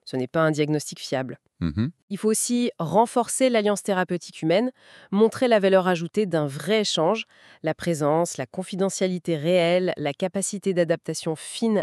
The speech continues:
Speaker 1: à la personne. Être particulièrement vigilant si le jeune est isolé ou a déjà des troubles connus, travailler en collaboration avec les familles. Si on envisage d'utiliser l'I A comme un outil complémentaire, alors il faut privilégier des outils spécifiquement conçus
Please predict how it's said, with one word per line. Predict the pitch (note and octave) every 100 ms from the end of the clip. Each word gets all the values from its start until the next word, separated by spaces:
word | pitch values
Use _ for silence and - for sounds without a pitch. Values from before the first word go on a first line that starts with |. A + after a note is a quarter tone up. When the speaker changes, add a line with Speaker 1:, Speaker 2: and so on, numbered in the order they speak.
| -
Speaker 1:
à | D3+
la | C#3+
personne. | D3+ - - - - _ _ _ - - - -
Être | - F#3 -
particulièrement | B3+ - A#3 A#3 A3 G#3+ G3
vigilant | G3 F#3 F#3+ G#3+
si | -
le | E3+
jeune | D#3 F3 F#3+
est | E3+ -
isolé | F3 D#3+ E3+ F#3
ou | E3
a | D3
déjà | D3+ D#3+
des | D#3
troubles | - E3 D3+
connus, | - C#3 A2+ _ _ _ - - _
travailler | - E3+ E3 E3+ F#3
en | D3+
collaboration | - F#3+ F3 E3 D#3+ -
avec | E3+ -
les | C#3+
familles. | C#3+ C3+ E3+ G#3 - - - -
Si | - G#3
on | G3+
envisage | G3 G3 G3+ G3+
d'utiliser | E3 - E3 E3 E3+
l'I | E3 F3+
A | F#3
comme | D#3 C#3+
un | D3+
outil | D#3+ - -
complémentaire, | - F#3+ F#3+ E3+ C#3 D#3+ G3 G3
alors | D3 C#3+
il | C#3
faut | -
privilégier | - - E3 E3 D#3 C#3+ F3+
des | D#3
outils | D3 -
spécifiquement | - - A3 A#3 - G#3 F#3 F3 D3+
conçus | C#3+ - G3+